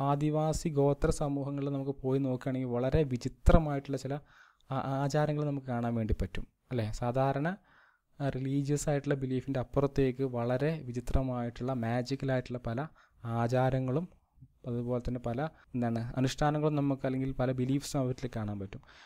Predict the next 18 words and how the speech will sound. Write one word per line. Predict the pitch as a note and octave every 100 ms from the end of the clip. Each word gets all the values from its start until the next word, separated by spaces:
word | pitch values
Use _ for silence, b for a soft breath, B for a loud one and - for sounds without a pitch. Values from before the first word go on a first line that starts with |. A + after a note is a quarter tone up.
| B
അപ്പം | -
ഇത്തരം | D3+ F#3+ A3 G#3+ -
ബിലീഫുകളെ | B2+ C#3 D3 D#3+ - F3 E3+ E3+
എതിരെ | C#3 C3 C3 D#3+ E3+
പറയുന്ന | C#3+ B2+ B2 A2+
ആൾക്കാർ | G2+ - G2+ G2
അല്ലെങ്കിൽ | - B2 C3
ഇത്തരം | C3+ - F3+ F#3+ B B B C3+ C3
റിലീജിയസ് | C3+ D3+ D3+ D#3 -
ആയിട്ടുള്ള | C#3+ C#3 C3+ B2+ A#2+ -
അല്ലെങ്കിൽ | C3 C3 C3+ -
ഇ-, | - -
ഇത്തരം, | C3 C#3+ E3 E3+ _ -
ആ, | B2+
ഡിമോൺസിനെ | A#2+ C3+ D3 D3+ E3 - E3+
എതിരെ | D3 C3+ D#3+ D#3+
പറയുന്ന | C#3+ C3 B2+
ആളുകൾക്കാണ് | A#2 A#2 A#2+ B2 B2 A2+